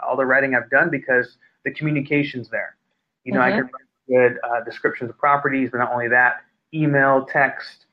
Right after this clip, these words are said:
Speaker 1: even verbal communication, explaining contracts to my clients.
Speaker 2: Right.
Speaker 1: um,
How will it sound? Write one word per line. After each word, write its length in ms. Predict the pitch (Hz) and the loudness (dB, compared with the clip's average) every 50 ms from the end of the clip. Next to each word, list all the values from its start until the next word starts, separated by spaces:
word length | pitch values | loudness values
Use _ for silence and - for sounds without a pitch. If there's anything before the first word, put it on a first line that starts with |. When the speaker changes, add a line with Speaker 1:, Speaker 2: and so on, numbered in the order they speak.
| - 143 | -6 -4
Speaker 1:
even 220 | 143 147 135 117 | -2 0 0 0
verbal 300 | 117 127 131 135 139 139 | 2 2 2 4 2 0
communication, 680 | 139 - 139 139 135 131 - 147 143 135 - 147 143 - | 0 -2 -8 -8 -8 -4 -2 -2 -2 -2 -2 -6 -8 -10
explaining 380 | - - - 143 135 127 123 | -8 -6 -4 -4 -4 -4 -4
contracts 520 | - - 123 123 120 - - 131 127 - - | -2 0 0 0 0 0 -2 -4 -4 -4 -10
to 40 | - | -6
my 120 | 131 117 110 | -6 -6 -4
clients. 640 | - - 120 123 127 135 156 165 160 _ _ _ _ _ _ _ _ _ _ _ - | -2 0 0 2 2 2 0 -2 -4 _ _ _ _ _ _ _ _ _ _ _ -2
Speaker 2:
Right. 220 | 127 120 120 117 | 0 2 2 0
Speaker 1:
um, 120 | 120 123 | 0 -2